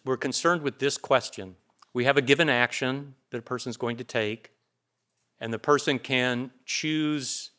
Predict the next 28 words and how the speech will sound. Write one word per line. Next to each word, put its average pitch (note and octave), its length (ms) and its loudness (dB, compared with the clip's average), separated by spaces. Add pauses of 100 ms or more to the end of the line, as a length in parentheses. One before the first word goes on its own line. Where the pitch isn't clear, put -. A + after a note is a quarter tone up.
(100)
the B2 140 -4
moment B2+ 840 0 (200)
i-, C3+ 120 -10 (100)
in F3 220 -4
time, A2 600 2 (600)
right, B2 280 -6
the B2 80 -4
moment C3 480 0
ahead C3 400 2
of A2 360 0
the A2+ 120 -8
person B2 420 -4
<laughs> - 40 -6
in E3+ 140 -2
time, A2 400 -4 (800)
to D#3 120 -4
start F#3+ 360 6
the C3 180 6
action, A#2+ 560 2 (420)
to C#3 120 -6
place F3+ 460 0
the D3+ 180 -4
action, C3 360 -2
right, G#2+ 200 -6
to A#2 80 -10
start C3+ 400 0
the A2 140 -4
action. G#2 380 -6